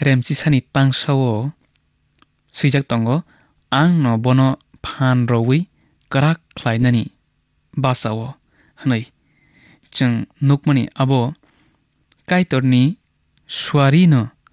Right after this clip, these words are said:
Darius no poito rakrana hnei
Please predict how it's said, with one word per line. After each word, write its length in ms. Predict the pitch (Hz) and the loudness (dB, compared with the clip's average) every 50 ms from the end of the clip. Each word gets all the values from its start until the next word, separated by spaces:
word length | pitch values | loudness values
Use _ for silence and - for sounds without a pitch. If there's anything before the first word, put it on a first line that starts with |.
| _ _ _ _ _ _ _ _ - | _ _ _ _ _ _ _ _ -6
Darius 560 | 135 123 120 120 123 127 127 127 - - - | -4 0 0 2 2 2 0 0 -2 -2 -2
no 220 | 143 131 120 117 - _ _ _ _ _ _ _ _ _ _ _ _ _ _ _ _ _ _ _ _ _ _ _ - | 0 0 0 -2 -6 _ _ _ _ _ _ _ _ _ _ _ _ _ _ _ _ _ _ _ _ _ _ _ -2
poito 540 | 143 135 127 127 - - 131 123 120 156 - _ _ _ _ _ | 0 0 0 0 0 -2 -2 0 -2 -4 -8 _ _ _ _ _
rakrana 800 | - 139 143 151 151 - 139 120 117 123 123 123 123 135 143 - - - | -2 0 0 0 0 0 -2 0 0 2 2 0 0 -2 -6 -12 -8 -6
hnei 320 | 127 120 117 117 123 - | -4 -4 -2 -4 -6 -10